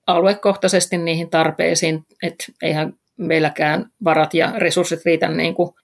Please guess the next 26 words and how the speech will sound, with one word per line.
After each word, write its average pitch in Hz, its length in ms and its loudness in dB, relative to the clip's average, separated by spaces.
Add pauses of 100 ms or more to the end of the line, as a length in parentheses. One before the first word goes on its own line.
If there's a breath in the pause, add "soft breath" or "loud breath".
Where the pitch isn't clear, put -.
hyvin, 165 220 4
hyvin 160 200 4
laajamittaisiin 160 840 0 (220)
operaatioihin, 165 720 0
mut 165 140 -10
pystyttiin 175 460 0
vastaamaan 165 640 0
siellä - 320 -2 (320)
paikallisesti 165 680 0
niihin 156 220 -6
tarpeisiin 151 760 -2 (520 soft breath)
antamalla 151 460 0
sitten 156 260 -4
hätäruoka-apua 175 760 -2
ja 165 100 2
samalla 175 400 2
jatkamaan 165 520 0
sitä 170 220 -2
tosi - 500 0
arvokasta 160 760 -2 (500)
pitkäjänteistä 160 800 0
työtä - 380 0
muun 170 180 -2
muassa 165 220 0
maatalouden 156 640 -2
ja 143 160 -4